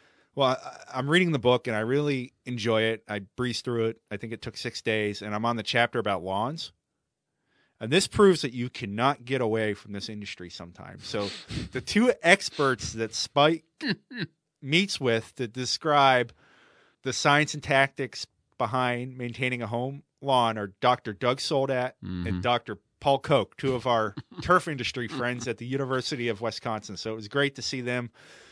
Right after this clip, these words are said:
Speaker 1: contribute to such an awesome book. And, uh, you know, they're both big helps to us at Golf Course Industry and also our Lawn and Landscape magazine when
Speaker 2: Mm-hmm.
Speaker 1: we need to talk to a, uh, an expert that does a lot of research and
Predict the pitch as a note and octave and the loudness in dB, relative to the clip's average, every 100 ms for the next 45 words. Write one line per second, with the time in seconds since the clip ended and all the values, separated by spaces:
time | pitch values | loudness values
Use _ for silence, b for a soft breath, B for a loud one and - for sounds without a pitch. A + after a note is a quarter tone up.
0 | B B - A#2 D3+ C#3+ C3+ A#2 - C3+ | B B -6 -2 0 0 0 -2 -2 0
1 | - B2+ A#2+ A#2+ A2+ G2 G#2+ A#2 A2+ - | 0 0 0 0 -4 -6 0 0 -2 -10
2 | G2+ G2 F#2+ F#2+ F#2+ b b b A#2 G#2 | -14 -12 -12 -12 -14 b b b -8 -8
3 | _ _ _ _ _ - C3 D3+ D#3 - | _ _ _ _ _ -6 -2 4 4 4
4 | D3 B2 C3 A2+ A#2+ G#2+ B2 A2+ - - | 2 2 0 0 -6 -2 0 0 -4 -8
5 | _ A2+ G#2 B2+ A#2+ - A2+ B2 A2+ - | _ -12 -2 0 0 -2 -6 -6 -6 -4
6 | B2 A#2 A2+ - G2+ G2+ A2 A2+ A#2 G#2 | -4 -6 -8 -10 -10 -8 -8 -6 -6 -4
7 | A2 G#2+ G#2 A#2+ - C#3 C3 C3 C3+ B2+ | -4 -4 -6 -8 -4 -4 -4 -6 -6 -8
8 | D3+ F#3 G#2 A#2 A#2+ A#2 - A#2+ - - | -6 -4 -4 -6 -8 -8 -2 -2 -2 -6
9 | A#2+ A2 G#2 G#2 G2+ b b b b b | -4 -2 -2 -4 -8 b b b b b
10 | G#2+ F#2+ - _ A#2 A2+ _ - C3+ - | -10 -10 -12 _ -16 -16 _ -4 -2 0
11 | D3+ C3+ A2+ A2 A2+ A#2+ A2+ G#2+ G2+ F#2+ | 0 0 -4 -4 -4 -4 -4 -2 -4 -6
12 | B2 - B2+ A#2+ - G2+ G2 F#2+ | -6 -4 -4 -4 -8 -8 -10 -12